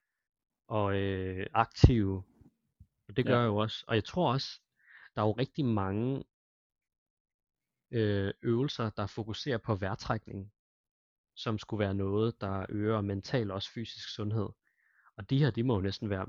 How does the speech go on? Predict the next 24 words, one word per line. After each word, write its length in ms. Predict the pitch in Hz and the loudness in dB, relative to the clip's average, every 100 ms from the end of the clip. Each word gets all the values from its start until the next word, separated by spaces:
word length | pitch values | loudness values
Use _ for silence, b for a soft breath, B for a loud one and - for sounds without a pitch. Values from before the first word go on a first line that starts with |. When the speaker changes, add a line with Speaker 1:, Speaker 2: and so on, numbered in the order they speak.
| - - | -10 -6
Speaker 1:
mestre 680 | 101 110 127 - 110 107 | -2 0 -2 -4 -6 -6
i 280 | 107 107 98 | -4 -4 -4
vejrtrækning. 600 | 98 104 - 107 101 95 | -4 -4 -4 -4 -4 -6
Jeg 80 | 101 | -6
tror 160 | - 117 | -2 -2
næsten, 440 | 101 98 - 110 | -2 -4 -8 -8
at 220 | 98 95 | -8 -10
de 60 | - | -10
må 120 | 95 | -8
have 160 | 95 101 | -6 -6
sådan... 300 | 107 98 95 _ _ _ _ _ _ _ _ | -6 -8 -10 _ _ _ _ _ _ _ _
Det 60 | 113 | -4
er 40 | |
bare 200 | - 101 | -2 -4
total 320 | 104 - 123 | -6 -2 -2
antagelse, 440 | 95 95 104 92 92 | -2 -2 -2 -2 -6
det 80 | 92 | -6
her, 80 | |
det 80 | 90 | -6
er 40 | 95 | -8
ikke 120 | 98 | -6
noget, 140 | 95 | -6
jeg 100 | 92 | -6
ved. 140 | 98 | -6